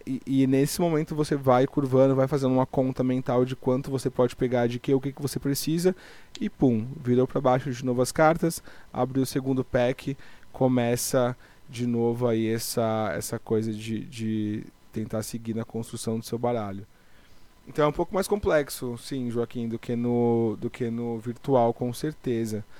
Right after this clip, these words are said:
Mas existe e, e é,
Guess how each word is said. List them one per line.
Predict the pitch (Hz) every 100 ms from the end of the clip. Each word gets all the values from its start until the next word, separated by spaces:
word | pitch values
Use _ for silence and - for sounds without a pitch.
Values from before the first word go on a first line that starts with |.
| - - -
Mas | 117 110 113
existe | 123 131 120 127 - - 190 -
e, | - 127 127 117
e | 131 123 123 127
é, | 123 123 -